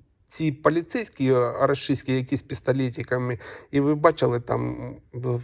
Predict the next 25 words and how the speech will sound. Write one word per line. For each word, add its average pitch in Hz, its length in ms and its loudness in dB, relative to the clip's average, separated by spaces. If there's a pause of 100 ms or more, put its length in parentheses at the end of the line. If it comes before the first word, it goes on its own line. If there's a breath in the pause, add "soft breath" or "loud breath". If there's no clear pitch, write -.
(840)
і 135 260 -4
як 139 240 6
озброєні, 131 640 4
там, 120 280 -2
як, 131 400 4
е, 127 200 2 (440 loud breath)
на 131 120 8
яких, 131 500 2
е, 120 260 4 (180 loud breath)
на 135 200 2
якій, 135 480 4
на 135 160 4
якої 135 340 4
техніці 135 560 -2
зайшло 123 400 2
З 120 80 -4
С 127 260 -2
У, 123 200 -2
хто - 220 0
їм 135 140 2
дасть 123 280 -4
відсіч? 127 460 -8
Ніхто 143 460 -2
не 123 160 -2
дасть. 120 300 -2